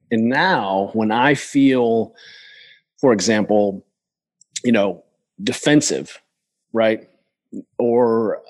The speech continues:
you know, like I'm, or one of sort of my classic, you know, things that I'm always working on,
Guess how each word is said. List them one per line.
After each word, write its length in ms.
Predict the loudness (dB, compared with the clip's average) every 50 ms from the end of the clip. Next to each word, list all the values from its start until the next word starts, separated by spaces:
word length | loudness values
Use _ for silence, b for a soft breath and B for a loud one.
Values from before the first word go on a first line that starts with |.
| -20 _ _
you 80 | 0 2
know, 280 | 2 2 2 0 -2 -8 -16 _ _ _ _ _ _ _ _ _ _ _
like 420 | -20 -10 -4 0 0 0 2 0
I'm, 460 | 0 0 0 0 0 -2 -4 -8 -12 -18 _ _ _ -4 -4 -4 -6 -4 -2 -2 0 0
or 220 | 0 0 2 2
one 220 | 2 2 2 2
of 120 | 0 0 -2
sort 180 | -2 0 2 2
of 60 | 2
my 80 | 2 2
classic, 520 | 0 -2 -2 0 0 2 2 0 -2 -4 -6 _ _ 0
you 140 | 2 2
know, 140 | 2 2 0
things 380 | 0 -2 0 2 2 2 0 -2
that 260 | -2 -2 -2 -2 -2 0 0
I'm 200 | 2 2 2 4
always 280 | 4 2 2 0 0
working 280 | 0 0 2 2 0 0
on, 300 | 0 0 -2 -4 -8